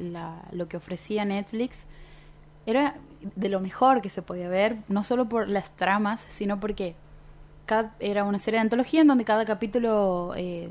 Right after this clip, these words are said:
no estaba relacionado con el siguiente. Uno podía ver un capítulo y después ver el... podía empezar viendo el capítulo número cinco y no se perdía de nada.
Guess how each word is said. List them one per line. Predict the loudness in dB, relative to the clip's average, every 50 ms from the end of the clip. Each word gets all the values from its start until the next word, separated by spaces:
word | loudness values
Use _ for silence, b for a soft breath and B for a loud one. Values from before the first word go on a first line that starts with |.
| -12 -8
no | -4 -2 -2 -2 -2
estaba | -4 0 0 2 2 4 2 0 -2
relacionado | -4 -4 -4 -4 -4 -4 -4 -2 -2 -2 -2
con | -4 -4 -4
el | -4 -4
siguiente. | -4 -2 0 0 2 4 4 4 2 2
Uno | 0 0 0 -2
podía | -2 -4 -2 0 2 2 4
ver | 2 2 2
un | 0 -2
capítulo | -2 -4 -4 -4 -4 -4 -2 0 0
y | 0
después | -2 -4 -6 -4 -4 -2 0
ver | 2 2 0 0 -2 -6
el... | -10 -10 -10 -10 -10 -10 -12 -12 -14 -20 b b b b b b b b b b b -2
podía | 0 2 4 4
empezar | 4 2 -2 0 2 2 2
viendo | 2 0 0 0 2 2 2 2 4 4 2 2
el | 0 0 -2
capítulo | -4 -4 -4 -4 -4 -2 -2
número | 0 -2 -2 -2 -2
cinco | -2 0 2 4 6 6 6 6 4 2
y | 2 0
no | -2 -2 -4
se | -6 -8 -8
perdía | -8 -6 -4 -4 -2 0 0
de | 0 0
nada. | 2 2 2 2 2 0 -2 b